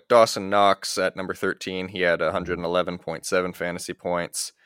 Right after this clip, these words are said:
He had an average draft position in the eighth round.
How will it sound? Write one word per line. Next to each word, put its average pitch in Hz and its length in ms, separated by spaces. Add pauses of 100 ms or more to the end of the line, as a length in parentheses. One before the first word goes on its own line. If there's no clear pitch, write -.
(320)
He 104 280
had 98 280
an 90 100
average 87 320
draft 87 240
position 87 320
in 82 100
the 80 140
eighth - 300
round. 98 600